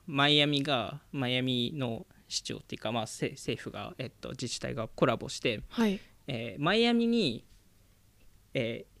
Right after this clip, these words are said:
Speaker 1: ー、引っ越す人に関しては、エイトスリープの商品二十パーオフ提供しますっていう、
Speaker 2: えー。
Speaker 1: あの、キャンペーンをやったりとか。
Speaker 2: コラボ。すごい。
Speaker 1: あの、あとはその、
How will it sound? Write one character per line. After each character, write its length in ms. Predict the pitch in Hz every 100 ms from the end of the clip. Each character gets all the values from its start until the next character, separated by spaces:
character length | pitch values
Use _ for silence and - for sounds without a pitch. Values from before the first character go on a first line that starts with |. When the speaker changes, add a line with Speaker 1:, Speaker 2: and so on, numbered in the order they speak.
| _ - -
Speaker 1:
ー、 60 | 170
引 60 |
っ 120 | - -
越 180 | 254
す 240 | - 135 - - - _ _ _ - -
人 240 | - 175
に 100 | 151
関 240 | - 185 147
し 60 |
て 100 | -
は、 300 | 143 143 98 - - -
エ 60 |
イ 100 | 185
ト 100 | -
ス 160 | 190 208
リ 120 | 202
ー 40 | -
プ 60 |
の 80 | 127
商 200 | - 135
品 300 | - 113 101
二 160 | 127 139
十 100 | 170
パ 240 | - -
ー 20 | 160
オ 20 |
フ 320 | 160 117 67 _ _ - _ -
提 140 | 131
供 140 | 135
し 120 | 127 131
ま 140 | 120
す 100 | -
っ 20 |
て 100 | -
い 200 | 104 -
う、 60 | 160 -
Speaker 2:
え 60 | 277 285 294 294 294 294 294 294 285
ー。 60 | - - -
Speaker 1:
あ 80 | - - 170
の、 200 | 135 123 -
キ 100 | -
ャ 60 |
ン 80 | 139
ペ 160 | - 147
ー 100 | 120
ン 60 |
を 60 | 117
や 120 | 139
っ 40 | -
た 140 | -
り 100 | 127
と 100 | -
か。 200 | 139 131 - - - - - -
Speaker 2:
コ 160 | -
ラ 140 | 254 240
ボ。 300 | 208 190 - - -
す 220 | - 247
ご 320 | 240 294 269
い。 80 | 196 - - - - - - - - - -
Speaker 1:
あ 280 | - 135 127
の、 480 | 127 123 123 123 - - - - - - - - - _ -
あ 100 | -
と 140 | 247
は 100 | 180
そ 100 | -
の、 300 | 139 120 120